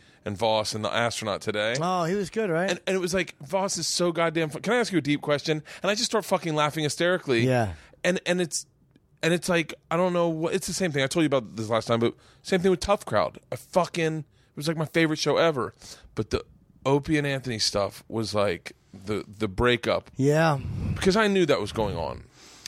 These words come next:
Speaker 2: You could see it. Um, there were certain things that, again, all those years of being together, man, you just fucking, you know, there's things about you that drive each other nuts. And I could see it coming 'cause I know them both very well, and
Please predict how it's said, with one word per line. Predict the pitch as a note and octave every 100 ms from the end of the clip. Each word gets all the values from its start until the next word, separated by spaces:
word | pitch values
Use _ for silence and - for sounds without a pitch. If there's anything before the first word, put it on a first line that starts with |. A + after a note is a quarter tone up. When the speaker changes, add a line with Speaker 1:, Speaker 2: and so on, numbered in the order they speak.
| - -
Speaker 2:
You | A#3
could | B3+ G3
see | - F#3 F#3
it. | F3+ F3+ -
Um, | D3+ D3 D3 C#3+ C#3 C#3 C3+ C3+ C3
there | D3
were | D3
certain | C3+ F#3+ F#3 E3
things | - D3 D3 C#3+
that, | B2+ C3 - - - - _ _
again, | G3+ A3 G#3
all | G3+
those | G3+ F#3+ C#3+
years | F3 G#3 D#3+
of |
being | B2+ D#3+
together, | C#3+ A#2+ D3+ D3
man, | A#2+ A#2+ A#2+ B2
you | C3+
just | C#3 D#3
fucking, | - E3 D3 D#3 C#3+ C#3+
you | F#3+
know, | D#3
there's | D3
things | - D#3+ D#3
about | C#3+ C#3 C#3
you | D3
that | C3+
drive | A2+ C3+ C#3
each | C#3+ -
other | C#3 C#3
nuts. | C#3 E3 - - - - - _ _ _ -
And | D3
I | D#3+
could | C#3+
see | - F#3
it | D#3
coming | - D3 D#3 D#3 D3 _ _ _
'cause | -
I | C3+
know | B2+ C#3
them | D3+ C#3+
both | C#3+ C3
very | C#3 C#3+
well, | C#3 C#3 C#3 C#3
and | B2+ A2